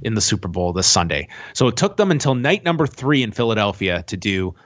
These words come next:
a Philadelphia Eagles joke. I was waiting for it, and it was used sparingly here with The Miz.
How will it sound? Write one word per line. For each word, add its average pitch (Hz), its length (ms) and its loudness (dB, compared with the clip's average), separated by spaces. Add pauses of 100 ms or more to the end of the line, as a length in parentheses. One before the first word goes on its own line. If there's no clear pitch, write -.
(120)
a 90 60 -10
Philadelphia 101 600 0
Eagles 90 380 -8
joke. - 320 -10
I 92 120 4
was 104 180 0
waiting 156 280 2
for 90 220 -4
it, 78 100 -8 (240)
and 90 140 -6
it 101 40 -2
was 90 180 -6
used 131 240 2
sparingly 123 500 2
here 92 180 0
with 90 140 -6
The 92 60 -6
Miz. 82 340 -8